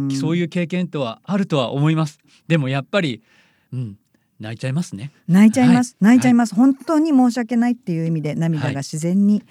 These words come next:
Speaker 1: 流れ出てきました。
Speaker 2: はい。いや、きっと大田小僧さんもそれを汲み取ってくれたでしょう。
Speaker 1: どうかな。<laughs> どうかな。
Speaker 2: お。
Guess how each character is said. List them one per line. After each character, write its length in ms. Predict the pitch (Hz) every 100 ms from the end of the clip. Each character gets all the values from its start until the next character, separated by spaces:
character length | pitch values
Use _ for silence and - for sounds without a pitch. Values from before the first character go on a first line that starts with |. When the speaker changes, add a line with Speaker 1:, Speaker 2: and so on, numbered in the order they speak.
| _ 170
Speaker 1:
流 120 | 151 147
れ 160 | 143 -
出 160 | 151
て 120 | 147 131
き 100 | 147
ま 120 | 143
し 60 |
た。 120 | - -
Speaker 2:
は 60 | _
い。 20 |
い 60 | 107
や、 100 | 104 _
き 80 | -
っ 40 | -
と 220 | 104 - -
大 120 | 104
田 140 | 113
小 140 | 104 107
僧 140 | 110
さ 160 | 110 98
ん 60 |
も 60 | 90
そ 120 | -
れ 80 | 107
を 220 | 107 104 _
汲 80 | -
み 60 | 120
取 120 | 123
っ 20 |
て 100 | 117
く 100 | 120
れ 60 | 113
た 100 | 127
で 80 |
し 100 | 104
ょ 220 | 127 104 -
う。 40 | _ _ _ 208
Speaker 1:
ど 160 | 196
う 60 | 202
か 280 | - 190 165
な。 540 | 175 185 185 170 170 - - - - -
<laughs> 400 | - - - -
ど 240 | 175 -
う 60 | 214
か 420 | - - - - -
な。 140 | 220 190 - - 262 - - -
Speaker 2:
お。 60 | -